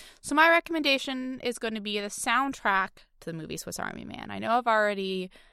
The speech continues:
recommended Swiss Army Man before, but I have a few songs from the soundtrack on my phone, and I find myself going back to them quite frequently to listen to them.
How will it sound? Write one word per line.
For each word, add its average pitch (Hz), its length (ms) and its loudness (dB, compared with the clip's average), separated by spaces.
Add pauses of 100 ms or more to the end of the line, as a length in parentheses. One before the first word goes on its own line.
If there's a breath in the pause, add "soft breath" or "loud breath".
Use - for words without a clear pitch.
(320 soft breath)
recommended 160 560 -2
Swiss - 160 -8
Army 147 220 -8
Man 143 180 -12
before, 151 580 -8 (580 soft breath)
but 165 440 4 (320)
I 190 120 6
have 240 320 4 (240)
a 214 80 0
few 190 200 -2
songs 170 460 -4
from - 200 -14
the 165 60 -10
soundtrack 160 540 -2
on 175 60 -10
my 165 100 -6
phone, 160 380 -6
and 165 80 -6
I 180 80 -4
find 254 200 -2
myself 294 360 -4
going 185 240 -2
back 156 300 0
to 185 100 -8
them 156 180 -8
quite - 300 -8
frequently - 560 -10
to - 100 -12
listen - 320 -10
to 180 120 -14
them. - 360 -10